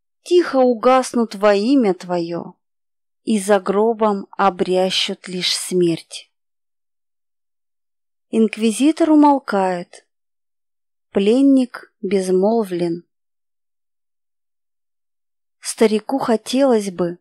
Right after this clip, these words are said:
чтобы тот сказал ему что-нибудь, хотя бы и горькое, страшное. Но он вдруг молча приближается к старику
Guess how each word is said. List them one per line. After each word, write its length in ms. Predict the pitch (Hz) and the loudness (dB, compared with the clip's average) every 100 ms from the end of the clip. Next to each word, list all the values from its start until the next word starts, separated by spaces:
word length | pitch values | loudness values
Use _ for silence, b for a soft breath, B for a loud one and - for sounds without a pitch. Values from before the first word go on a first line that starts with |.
| _ | _
чтобы 440 | - - 226 226 | -12 -4 -2 -2
тот 280 | 233 311 294 | 0 -2 -2
сказал 500 | - 269 247 285 294 | -2 -2 2 2 4
ему 220 | 262 247 | 2 2
что-нибудь, 760 | - - 269 269 226 190 180 - _ _ | -2 -4 0 2 2 0 -6 -10 _ _
хотя 420 | - 247 - 277 | -6 -6 0 0
бы 140 | 247 262 | 0 -4
и 240 | - 254 | -4 -8
горькое, 800 | 214 247 302 277 - 262 220 220 _ | -6 0 0 0 -2 -2 -2 -6 _
страшное. 1000 | _ - - 247 226 190 - 170 170 175 _ _ _ _ _ _ _ _ _ _ _ _ _ _ _ _ _ _ _ _ _ | _ -8 -2 0 0 -2 -6 -6 -8 -14 _ _ _ _ _ _ _ _ _ _ _ _ _ _ _ _ _ _ _ _ _
Но 420 | 226 220 208 196 | 2 4 4 4
он 380 | 196 214 240 254 _ _ | 2 0 -2 -6 _ _
вдруг 460 | 214 202 202 214 214 | -16 -6 0 0 -2
молча 560 | 220 233 285 302 - 294 | -2 2 2 2 0 0
приближается 920 | 262 240 233 220 214 220 220 - 220 | 0 0 0 0 2 2 2 -2 -8
к 100 | - | -8
старику 840 | - 220 208 208 - 247 302 | -4 -2 -2 -6 -4 -2 -2